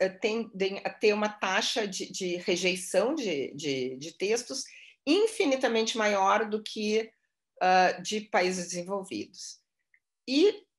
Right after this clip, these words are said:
ah, as contribuições importantes dos países emergentes podem ser perdidas por conta, às vezes, das línguas, né? Então, alguns possíveis encaminhamentos, que não dependem só, só de nós, mas alguns sim,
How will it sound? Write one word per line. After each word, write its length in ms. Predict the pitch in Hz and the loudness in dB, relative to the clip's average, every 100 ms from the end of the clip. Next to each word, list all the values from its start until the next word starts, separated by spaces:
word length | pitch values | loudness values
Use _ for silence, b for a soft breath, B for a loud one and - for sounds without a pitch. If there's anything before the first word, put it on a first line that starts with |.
| _ - | _ 4
ah, 360 | 233 233 233 - | 6 6 4 2
as 180 | 226 - | 2 4
contribuições 640 | 262 247 226 254 254 247 | 0 0 0 0 2 0
importantes 720 | 277 370 349 - 247 403 285 | 0 0 0 2 2 2 -4
dos 160 | 208 - | -6 -2
países 420 | 202 208 214 202 | 2 2 0 -4
emergentes 560 | 196 214 208 202 220 | -2 -2 -2 -4 -4
podem 300 | - 220 226 | -2 0 0
ser 140 | 240 269 | -2 -2
perdidas 500 | 285 262 233 233 262 | -2 -2 -2 0 -2
por 200 | 277 285 | -2 -4
conta, 560 | 220 214 226 277 240 - - | -2 -2 -2 -4 -4 -4 -4
às 180 | 190 | -2
vezes, 220 | 190 180 175 | 0 -2 0
das 200 | 208 208 | -4 -2
línguas, 460 | 156 135 135 123 | -4 -4 -4 -6
né? 400 | 120 127 156 208 - b _ _ _ _ _ _ _ _ | -6 -4 -4 -6 -12 b _ _ _ _ _ _ _ _
Então, 520 | - 120 - 165 123 - _ _ - | -8 -6 4 4 4 0 _ _ 0
alguns 360 | 214 226 262 | 2 2 0
possíveis 500 | - 330 - 220 202 | -2 -4 -2 0 0
encaminhamentos, 760 | 208 208 247 247 254 233 285 - | 0 0 2 4 4 4 2 2
que 120 | - | 0
não 160 | 196 196 | 0 0
dependem 420 | 202 185 185 185 | 0 0 0 0
só, 400 | 185 175 170 170 - | 0 2 2 2 -2
só 240 | - 170 | -4 -4
de 160 | 180 208 | -2 -2
nós, 400 | 202 196 330 254 | 0 2 2 2
mas 180 | 160 | 0
alguns 400 | 160 160 180 180 | 2 0 -2 -2
sim, 360 | - 180 220 415 | -4 -2 -2 -2